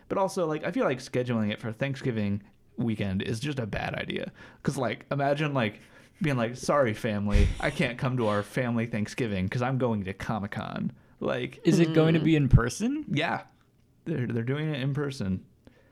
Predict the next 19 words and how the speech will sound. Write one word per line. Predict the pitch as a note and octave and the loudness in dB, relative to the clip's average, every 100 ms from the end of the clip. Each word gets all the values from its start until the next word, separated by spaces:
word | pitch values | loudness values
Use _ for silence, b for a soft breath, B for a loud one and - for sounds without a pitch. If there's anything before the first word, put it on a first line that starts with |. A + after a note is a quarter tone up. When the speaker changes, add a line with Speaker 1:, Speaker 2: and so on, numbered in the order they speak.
| b - | b 2
Speaker 2:
That's | F#3 F#3 - | 2 2 -8
very | - C3 C#3+ D#3 D3 C3+ | -6 -4 2 6 6 6
weird. | G#2 G2 G2+ G2+ | 4 -2 -2 0
<laughs> | C#3 - E3+ | 4 6 6
Speaker 1:
Yeah. | - - G1+ - G#3+ | 4 2 -4 -4 2
Speaker 3:
Hmm. | A3 G3+ F3 E3 - - - - - - | 2 2 0 -4 -6 -12 -20 -20 -10 -2
Speaker 1:
We'll | D#3+ | -2
see. | - G#2+ G#2 - - - F#4 | 0 -2 -2 -6 -20 -20 -8
I, | C#3+ A#2+ - | -4 -4 -4
I | B2+ | -4
don't | G2+ F2+ | -2 -2
know. | F2+ F2+ - - - _ - | -2 -6 -10 -16 -16 _ -2
I | D3 C#3 B2+ - | 0 0 -2 -4
have | A2+ G#2+ | -6 -2
mixed | F#2 - - | -4 -4 -8
feelings | F2+ - C#3 | -8 -6 -6
on | - - | -6 -6
this, | - - - - - | -8 -10 -14 -18 -14
but | - | -12